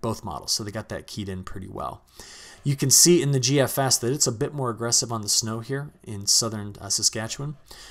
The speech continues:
But as we play this forward, what you'll, what you'll notice here,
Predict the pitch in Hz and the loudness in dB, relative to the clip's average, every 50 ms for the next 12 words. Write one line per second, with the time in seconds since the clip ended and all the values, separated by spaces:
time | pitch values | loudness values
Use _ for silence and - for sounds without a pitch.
0 | - - - - 123 123 117 120 120 117 - - 147 156 143 127 113 - - - | -18 -10 -4 0 0 0 2 0 -2 -2 0 2 2 2 4 4 2 2 2 2
1 | 156 151 123 104 101 98 69 - 120 131 - - 147 127 120 117 113 - - 131 | 2 2 2 0 -2 -6 -8 -6 -6 -6 -6 -4 -4 -4 -4 -4 -8 -8 -10 -10
2 | 143 - - 143 131 127 135 151 180 170 143 - - - - 73 62 64 110 113 | -10 -6 -4 -4 -2 0 0 2 2 2 4 2 2 2 0 -4 -10 -10 -12 -16